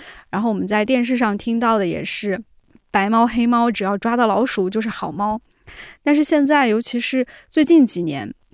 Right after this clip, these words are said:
我们更多听到的是对工作、对资本家的一些抗议，从九九六的I C U到包括日常生活中的一些吐槽，比如就是同事之间会说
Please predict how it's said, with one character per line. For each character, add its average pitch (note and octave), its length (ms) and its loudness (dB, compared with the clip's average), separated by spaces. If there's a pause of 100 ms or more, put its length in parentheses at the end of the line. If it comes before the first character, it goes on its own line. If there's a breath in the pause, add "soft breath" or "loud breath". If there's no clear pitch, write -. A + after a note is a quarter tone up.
(100)
我 A3+ 120 0
们 G#3+ 160 0
更 C4+ 200 4
多 B3+ 160 4
听 A#3+ 280 0
到 A#3 200 2
的 F#3+ 120 0
是 - 180 -4
对 G#3 320 2
工 A3+ 260 0
作、 G#3+ 320 0
对 G3+ 280 -4
资 G3+ 200 -6
本 F#3 180 -4
家 G3+ 180 -4
的 G3+ 100 -4
一 G3 60 -4
些 G3 260 -4
抗 G#3+ 320 -4
议， A3+ 260 -4 (360 loud breath)
从 G#3 460 -4
九 A3 140 -2
九 G#3+ 120 2
六 G#3+ 140 2
的 G3+ 80 0
I G#3+ 160 0
C G#3+ 220 -2
U G#3+ 360 -2 (260 loud breath)
到 G#3+ 120 -4
包 G#3 160 -2
括 G3 480 -4
日 - 160 0
常 G3 280 -6
生 G#3+ 200 -4
活 F#3+ 120 -2
中 G3 120 -2
的 F#3+ 60 -2
一 F#3 60 -4
些 G3 140 -6
吐 - 200 -12
槽， - 400 -14 (300 loud breath)
比 - 80 -10
如 F#3+ 340 -2
就 G#3 180 -10
是 F#3 40 -8
同 G3+ 220 -4
事 A3 120 0
之 G#3 80 -2
间 G#3 160 -2
会 G#3 60 -6
说 G3+ 100 -4